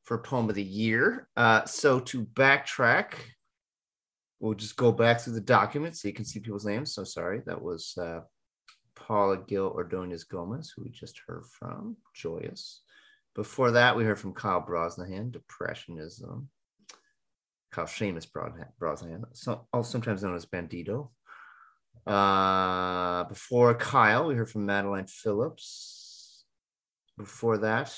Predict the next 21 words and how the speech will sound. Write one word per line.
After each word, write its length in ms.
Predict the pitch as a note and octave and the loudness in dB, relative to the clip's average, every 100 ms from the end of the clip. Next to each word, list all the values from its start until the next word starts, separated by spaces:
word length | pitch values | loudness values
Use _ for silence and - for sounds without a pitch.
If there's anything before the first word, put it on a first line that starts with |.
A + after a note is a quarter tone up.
| - | -14
there 120 | - F#2 | -10 -8
was 180 | G2 | -8
no 100 | G2+ | -8
Arthur 240 | E2+ F2+ D#2+ | -6 -8 -8
Russell. 380 | E2+ - D#3 - | -12 -12 -16 -10
Navila 360 | G2+ F#2 G2+ G2+ | -8 -2 0 0
Naheed. 640 | G2 F#2+ - G#2+ B2+ E3 - _ _ _ _ _ _ - | 0 -4 -6 -6 -6 -8 -16 _ _ _ _ _ _ -16
Before 360 | G#2+ - A2+ | -14 -6 -2
Navila, 600 | G#2+ G2+ G2+ G#2+ G#2+ G#2+ G#2 | -2 -2 -2 2 4 4 4
we 180 | G#2 | 2
heard 440 | G#2 G#2+ G#2 G2+ G2 | -2 0 0 0 -2
from 380 | - G#2 G2+ G2 | -8 -4 -4 -4
Rachel 340 | F#2+ F#2 G2 | -6 -6 -10
MacArthur. 840 | F2 - A#2+ B2 A#2+ - A#2+ A#2 - _ _ _ _ _ _ - | -12 -6 -2 0 -2 -6 -8 -8 -12 _ _ _ _ _ _ -20
Before 280 | - F2+ F2+ | -10 -6 0
Rachel, 460 | G#2 A#2 A2 A#2 | 2 2 2 0
we 100 | G#2 | 0
heard 180 | F#2+ F2+ | -2 -6
from 120 | D#2+ | -10
Zachary 360 | E2 E2+ E2 D#2 | -6 -4 -4 -10
Steinman. 560 | - A2 G#2 G2+ G2 | -8 -4 -2 -2 -6